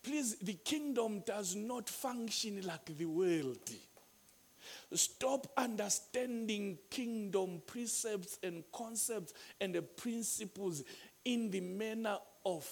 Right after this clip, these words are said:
the world. In the world, you lose, you lose. But in the kingdom, what I lose deliberately,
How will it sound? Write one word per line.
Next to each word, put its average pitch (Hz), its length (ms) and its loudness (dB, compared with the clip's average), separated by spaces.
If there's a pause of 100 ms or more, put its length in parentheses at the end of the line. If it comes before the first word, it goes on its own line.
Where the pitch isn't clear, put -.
the 156 80 -2
world. 151 580 2 (120)
In 262 220 -4
the 226 120 0
world, 220 420 2
you 175 240 -4
lose, 180 400 -2
you 151 220 -4
lose. 135 420 -4 (1120)
But 208 200 -4
in 294 160 -2
the 226 120 2
kingdom, 220 680 0
what 254 300 -2 (100)
I 180 360 0 (200)
lose 202 540 4 (100)
deliberately, 175 1080 -2